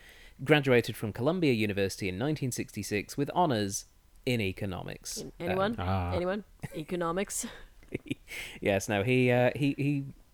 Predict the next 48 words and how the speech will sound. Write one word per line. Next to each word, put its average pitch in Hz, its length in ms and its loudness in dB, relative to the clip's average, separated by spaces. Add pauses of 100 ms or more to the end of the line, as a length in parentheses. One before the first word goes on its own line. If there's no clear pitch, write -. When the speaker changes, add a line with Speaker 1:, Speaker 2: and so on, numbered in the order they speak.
(120)
Speaker 1:
knew, 175 920 2
he 156 160 2
knew 185 240 4
how 156 140 2
to 143 120 -2
play 117 160 0
that 101 180 0
role. 95 220 -2 (300)
There 135 100 4
was 143 100 4
another 170 220 6
bit 160 160 2
of - 80 -6
trivia 101 340 2
which - 320 -4
I, 110 140 -2
I 107 80 -2
didn't 113 300 -2
include, 95 520 -4
but 101 120 -6
basically 101 720 0
he 104 220 -4
had 104 180 -2
a 101 40 -2
six - 320 -4
degrees 101 300 -2
of 92 80 -8
separation 92 640 -4
to - 80 -12
get 95 160 -4
cast - 300 -10
in 92 80 -8
the 87 40 -6
film, 95 460 -4 (540)
where, 95 420 6
like, 104 200 0 (540)
he - 140 -4
knew 113 160 2
a 98 60 0
guy 95 180 0
who 95 80 -4
knew 90 160 -2
a 87 60 -6
guy 87 180 -4
who 98 80 -6
knew 98 180 -2
a 98 60 0
guy, 92 360 -4